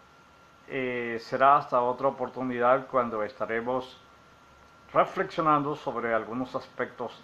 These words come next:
de la vida y sobre todo sobre la autoobservación y el viajar hacia ese mundo interno.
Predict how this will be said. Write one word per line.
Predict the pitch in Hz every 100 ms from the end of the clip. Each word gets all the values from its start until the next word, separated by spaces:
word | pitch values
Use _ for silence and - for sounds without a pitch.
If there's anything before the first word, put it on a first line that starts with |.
| -
de | 107
la |
vida | 107 131 135 131
y | 147
sobre | - 214 196
todo | - 147 147 147 - - -
sobre | 151 143 127 131 117 - - - - 107
la | 120 127 - - - -
autoobservación | 139 165 147 - 135 - - - 151 - - - - 139 120 117 - 120 110 117 - - - - - - - - - - - - - - -
y | 131 127 127
el | 123
viajar | 117 120 143 151 156 -
hacia | 123 - 123 127
ese | 131 143
mundo | 139 131 120 113
interno. | 107 90 110 101 - - -